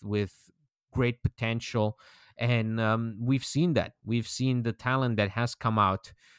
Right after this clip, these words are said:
uh, of that, of, uh, of that part of Europe, um, and more specifically Benfica. Um, and, and that's, that's also exciting. That's, that gives you a reason to s-, to, to, to see where,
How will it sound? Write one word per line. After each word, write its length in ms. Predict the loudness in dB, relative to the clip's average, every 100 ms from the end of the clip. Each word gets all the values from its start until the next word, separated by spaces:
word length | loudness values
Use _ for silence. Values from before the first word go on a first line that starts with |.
| _ -4
uh, 380 | 0 2 0 -2 -2
of 220 | 0 0 -2
that, 260 | -2 -2 -4 -4
of, 180 | -6 -4
uh, 100 | -8 -4
of 280 | -4 -2
that 260 | 2 2 2
part 260 | 4 6 6
of 220 | 0 -4
Europe, 440 | 2 4 4 2 -2 -4 -6
um, 360 | -6 -4 -6 -4
and 180 | -2
more 200 | 0 0
specifically 760 | -2 -2 -2 -2 -2 -4 -2 -2
Benfica. 760 | 2 2 0 -4 -6 -4 -6 -6 _ _ _ _ -6
Um, 480 | -4 -4 -6 -8 -14 _ _ _ 2
and, 300 | 2 2 -2
and 300 | -2 -2 0
that's, 440 | 0 0 -2 -6 -8 _ -2
that's 300 | 0 0 -2
also 640 | -2 -2 -4 -4 -4 -6
exciting. 540 | -10 -2 2 4 2 -2 -2
That's, 360 | -2 -2 -6 -8
that 240 | -4 -4 -4
gives 240 | -6 -4
you 100 | -2
a 40 |
reason 420 | -2 -2 -4 -6 -8
to 60 | -12
s-, 140 | -16 -16 -8
to, 200 | -6 -6 -6
to, 220 | -8 -8 -8
to 100 | -10
see 260 | -4 -2
where, 360 | 0 2 2